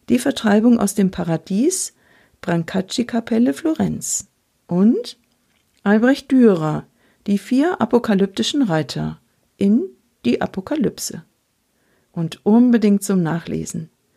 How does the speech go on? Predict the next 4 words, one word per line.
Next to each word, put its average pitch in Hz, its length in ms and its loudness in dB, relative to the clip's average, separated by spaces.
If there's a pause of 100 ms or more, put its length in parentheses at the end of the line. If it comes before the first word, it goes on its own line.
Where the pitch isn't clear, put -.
(500)
Giovanni 214 500 2
Boccaccio, 208 800 -4 (300)
Das 196 320 -4
Decameron. 190 760 -2